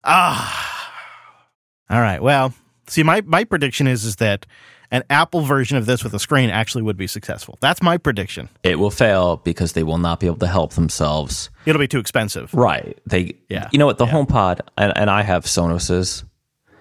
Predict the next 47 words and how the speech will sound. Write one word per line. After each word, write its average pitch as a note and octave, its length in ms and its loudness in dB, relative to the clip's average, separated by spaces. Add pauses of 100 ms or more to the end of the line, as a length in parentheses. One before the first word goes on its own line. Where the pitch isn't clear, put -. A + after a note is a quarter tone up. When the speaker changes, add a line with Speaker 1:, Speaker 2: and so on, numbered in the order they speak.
(180)
Speaker 2:
the G#2 60 4
HomePod G#2 380 4
is D#2+ 140 -2
superior. D2+ 680 -2 (220)
<gasps> - 240 -18
Ooh, F#4+ 160 2 (580)
hang A2+ 140 -6
on, F#2 60 -4
I D2+ 40 -6
gotta D#2+ 120 -8
vomit. B1 300 -10 (260)
Speaker 1:
No, G#3+ 120 4
it A#3+ 80 0
is. D4 400 -6
Speaker 2:
Uh, - 80 -8 (100)
the A#2+ 60 2
Speaker 1:
Yeah. A2+ 80 0
Speaker 2:
HomePod, A2 400 2 (220)
it A2 100 0
is A2 160 2
superior G#2+ 400 0
to G2+ 80 -8
the F2+ 60 -2
Sonos, G2+ 460 0 (160)
but F#2+ 120 0
it's F2+ 140 -4
stupidly F#2 640 -2
priced. - 520 -6 (460)
Like, G#2 100 -2 (100)
I, A#2+ 160 2 (480)
I A2+ 80 2
don't A#2+ 280 0
understand G#2 540 -2
why, F2 180 0 (140)
why, G2+ 220 0 (240)
why G#2+ 140 0
did B2 120 0
they G2 80 -2
kill A2 300 -2
the F2+ 120 -4
product G2 460 -2
instead E2+ 240 -6
of E2 60 -2
just E2 200 -8
lowering C2+ 320 -2
the A#1 60 -10
price? - 540 -4